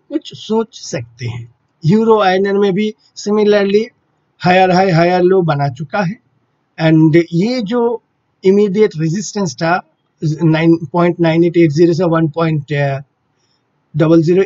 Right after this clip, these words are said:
एट ज़ीरो, इसके रेंज के एकदम upper end में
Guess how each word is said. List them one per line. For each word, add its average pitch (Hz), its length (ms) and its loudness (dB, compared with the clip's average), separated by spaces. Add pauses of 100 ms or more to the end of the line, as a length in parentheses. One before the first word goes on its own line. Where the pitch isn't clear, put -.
एट 175 140 4
ज़ीरो, 180 320 -2 (120)
इसके 202 420 -2 (280)
रेंज 202 340 0
के 233 100 -2
एकदम 208 240 0 (680)
upper 208 400 -2
end 170 180 0
में 160 140 0